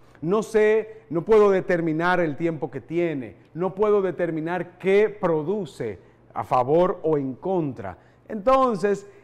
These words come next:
eh, asimismo, una loma, un, un parque, eh, entonces a veces se complica. Y en el caso de medio ambiente es una de las instituciones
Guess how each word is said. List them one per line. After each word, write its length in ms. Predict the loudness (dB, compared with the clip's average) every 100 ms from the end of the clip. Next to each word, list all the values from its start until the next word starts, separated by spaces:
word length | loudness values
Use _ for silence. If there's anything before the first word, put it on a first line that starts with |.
| -10
eh, 260 | -4 0 0
asimismo, 1300 | -2 -6 -4 -2 -2 -2 -6 -2 2 2 2 0 -4
una 580 | -4 -2 0 0 2 0
loma, 1040 | 0 2 2 2 -2 -2 -2 -2 -6 -16 _
un, 640 | -2 -2 -2 -6 -6 -8 -6
un 380 | -6 -6 -10 2
parque, 800 | 4 4 0 -4 -4 -4 -6 -10 -20 _ -18
eh, 220 | -16 -14
entonces 400 | -12 -8 -6 -2 -2
a 60 |
veces 280 | -2 -4 -4
se 180 | -4 -4
complica. 760 | -8 -10 -10 -6 -6 -6 -10
Y 80 | -8
en 60 | -8
el 140 | -4
caso 300 | -6 -6 -8
de 80 | -6
medio 180 | -4 -4
ambiente 300 | -6 -6 -8
es 80 |
una 180 | -6 -4
de 80 | -4
las 160 | -4 -8
instituciones 640 | -10 -12 -8 -6 -6